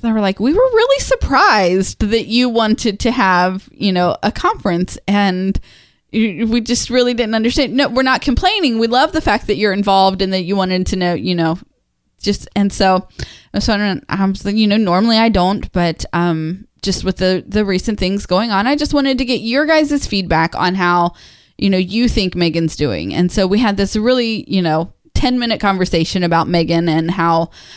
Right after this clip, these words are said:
um, you know, how she's been doing and, and the things that, that are going on with her.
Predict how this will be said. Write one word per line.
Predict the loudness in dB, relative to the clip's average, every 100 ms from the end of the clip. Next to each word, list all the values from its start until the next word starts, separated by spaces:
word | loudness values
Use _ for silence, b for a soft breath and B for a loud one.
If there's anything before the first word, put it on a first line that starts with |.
| B -4
um, | -2 -2 -4 -8 -10 -12 _ _ _ _
you | -4
know, | -2
how | 0 0
she's | 0 -2
been | -2 0
doing | 2 2 0
and, | 0 -2
and | -2 -2
the | -2
things | -2 -2 -2
that, | -2 -4 -2
that | -2 -2
are |
going | -2 -2 0
on | 0 0
with | 0
her. | -2 -2